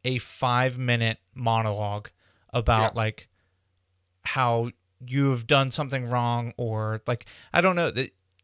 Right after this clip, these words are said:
Speaker 1: it's never a conversation. It's like you ask me a question and then I go on, like, a five-minute rant and they're like, "Okay." <laughs> You know, like, and that, and that's
Speaker 2: Yeah.
Speaker 1: it. So, um, yeah, we'll get, we'll get into that more later.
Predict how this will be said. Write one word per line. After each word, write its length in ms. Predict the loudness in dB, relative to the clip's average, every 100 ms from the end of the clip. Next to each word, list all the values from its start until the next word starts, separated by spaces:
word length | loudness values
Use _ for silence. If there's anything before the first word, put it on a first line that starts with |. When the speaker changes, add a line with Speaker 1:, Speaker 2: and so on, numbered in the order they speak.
| _ _ _
Speaker 1:
it's 220 | -4 -2 2
never 260 | 2 4
a 60 | 2
conversation. 720 | 2 0 0 -2 -2 -2 -4
It's 140 | -2
like 160 | -4 -2
you 140 | 0
ask 220 | 0 0
me 100 | -2
a 40 | -2
question 380 | 0 0 0 -4
and 100 | -2
then 100 | -2
I 60 |
go 120 | 0 0
on, 120 | 0
like, 120 | -4
a 60 | -6
five-minute 560 | -4 -4 -2 -4 -6
rant 380 | -4 -4 -2 -4 _ _ _ _ _ -8
and 120 | 0
they're 120 | 2
like, 280 | 2 2 -4 _ _ _ _ _ _ _ _ _ _ _ _ _ -8
"Okay." 320 | -4 -4 -6 -12 _ _ -20 -20 _ _
<laughs> 300 | 4 4 4 2
You 120 | 4
know, 140 | 6
like, 220 | 6 4 4
and 200 | 4 6
that, 160 | 6
and 120 | 6
that's 180 | 4 4
Speaker 2:
Yeah. 100 | 2
Speaker 1:
it. 100 | -2 _ _
So, 340 | -4 -2 -2 -6 _ _ _ _ _ _ _ -8
um, 380 | -2 2 2 0
yeah, 160 | 2 2 2
we'll 180 | -4
get, 140 | -2 -2
we'll 100 | 0
get 120 | 0
into 160 | 0 2
that 180 | 0 0
more 160 | -2
later. 280 | 0 0